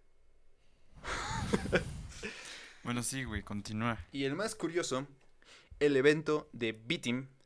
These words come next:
Speaker 2: ocurrido el veinticinco de septiembre de dos mil dos, en las regiones de Irkutsk, Ir-,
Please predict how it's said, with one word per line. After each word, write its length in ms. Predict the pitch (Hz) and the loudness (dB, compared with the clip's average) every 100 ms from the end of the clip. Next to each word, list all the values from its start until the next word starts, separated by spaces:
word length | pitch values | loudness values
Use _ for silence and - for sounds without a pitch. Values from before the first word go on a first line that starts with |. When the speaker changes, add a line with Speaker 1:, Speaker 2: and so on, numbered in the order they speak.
| _ - | _ -4
Speaker 2:
ocurrido 640 | 135 139 139 139 123 - | 0 0 2 2 0 0
el 140 | 113 | -4
veinticinco 500 | 110 113 113 - 151 | -4 -4 -4 -4 2
de 80 | 156 | 2
septiembre 460 | 120 - 143 143 117 | 0 -2 -2 0 2
de 60 | 107 | 2
dos 180 | 107 | 2
mil 200 | 123 135 | 0 0
dos, 300 | 127 139 - - - - - - | 0 0 -4 -16 -20 -20 -20 -10
en 140 | - 151 | -4 0
las 140 | 156 | 0
regiones 460 | 120 - 131 131 110 | 0 -2 -2 -2 2
de 280 | 127 175 - - - - - | 2 2 -4 -14 -14 -4 4
Irkutsk, 840 | - - - 190 240 - - - - - | 4 4 -2 -2 0 -2 -4 -6 -12 2
Ir-, 260 | 165 - | 2 2